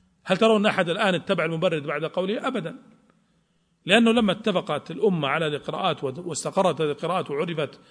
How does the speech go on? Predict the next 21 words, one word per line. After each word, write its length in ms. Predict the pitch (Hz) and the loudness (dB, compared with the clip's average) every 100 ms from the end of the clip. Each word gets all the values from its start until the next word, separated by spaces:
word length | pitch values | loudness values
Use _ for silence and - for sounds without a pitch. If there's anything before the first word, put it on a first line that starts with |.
| - _ | -20 _
مخارجها، 840 | - 135 160 170 165 156 202 - - - _ _ _ | -8 0 4 4 2 0 0 -2 -18 -20 _ _ _
ما 220 | 185 254 233 | 2 4 4
في 200 | 226 214 | 2 0
أحد 260 | 165 175 | 0 -2
من 140 | 165 160 | -2 -4
الأمة 480 | - 175 175 165 - _ _ _ _ _ 151 | -2 -2 -2 -6 -10 _ _ _ _ _ 0
بعدهم 540 | 175 160 151 165 180 | 2 2 0 -4 -2
يأتي 220 | 180 170 | -2 0
يقول: 220 | 160 165 | -4 -2
"والله 240 | 151 160 147 | -2 -2 -2
قول 140 | 175 156 | -2 -4
المبرد 300 | 143 156 139 | -2 -4 -2
هو 100 | 139 | -4
المعتبر"، 420 | 131 110 113 - - - _ _ _ _ _ _ _ _ _ | -4 -12 -14 -16 -20 -20 _ _ _ _ _ _ _ _ _
أبدا، 260 | 247 165 - - - _ _ _ _ _ _ _ _ _ - | -4 -4 -4 -20 -20 _ _ _ _ _ _ _ _ _ 4
ولو 220 | 190 240 | 6 6
قال 300 | - 202 185 | 6 4 4
به 380 | 190 185 254 302 - - | 2 0 -2 -6 -14 -2
فإنه 280 | 240 254 254 | 0 2 2
محجوج. 480 | - 175 170 - - _ _ _ _ _ _ _ _ - | 0 -2 -4 -6 -14 _ _ _ _ _ _ _ _ 0
ومثلا 1400 | 160 180 - - - _ - _ 202 160 151 139 123 | 4 4 2 -6 -20 _ -20 _ -2 2 2 0 -4